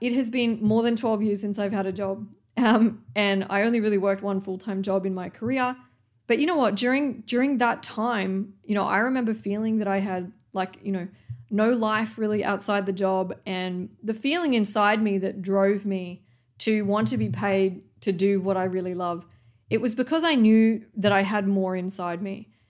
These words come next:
You know, I knew that I could do more than work admin for someone else, or, and I wanted to see what I was made of,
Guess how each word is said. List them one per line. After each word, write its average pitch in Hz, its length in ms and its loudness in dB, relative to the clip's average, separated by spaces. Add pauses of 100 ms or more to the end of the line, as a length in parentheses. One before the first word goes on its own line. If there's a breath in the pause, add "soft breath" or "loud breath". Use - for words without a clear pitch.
(120)
You 202 100 -2
know, 208 100 0
I 214 200 0
knew 226 360 2
that 208 420 0
I 208 120 0
could 202 220 -2
do 208 160 0
more 196 280 2
than 190 440 -4
work 185 280 0
admin 185 440 -2
for 208 60 -8
someone 190 300 -4
else, 175 380 -8
or, 175 280 -4 (440 soft breath)
and 220 140 2
I 208 60 4
wanted 226 420 2
to 214 460 -2
see 247 260 -2
what 254 120 0
I 262 120 2
was 240 180 -4
made 220 220 -2
of, 170 300 -6